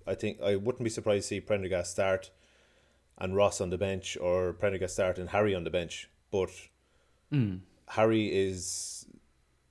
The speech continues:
Speaker 1: he's looking like the odd one out there. Like, I know there's Charlie Tector there as well, who's good prospect as well, uh, but I think Prendergast just has something on him as well. Um,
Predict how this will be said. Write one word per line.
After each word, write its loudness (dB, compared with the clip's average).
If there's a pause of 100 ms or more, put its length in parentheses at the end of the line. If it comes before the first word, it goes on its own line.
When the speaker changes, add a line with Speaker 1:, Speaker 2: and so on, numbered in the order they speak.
(840)
Speaker 1:
he's -8
looking 2
like 2
the 0
odd 4
one -2
out 0
there. 0
Like, -4
I 0
know 4
there's 0
Charlie 2
Tector -2
there 2
as -4
well, 4
who's -10 (680)
good 4
prospect 4
as -2
well, 8
uh, 2
but 2
I 6
think 0 (560)
Prendergast 4
just 0
has 2
something 0
on 0
him -2
as -4
well. 4 (1040)
Um, 0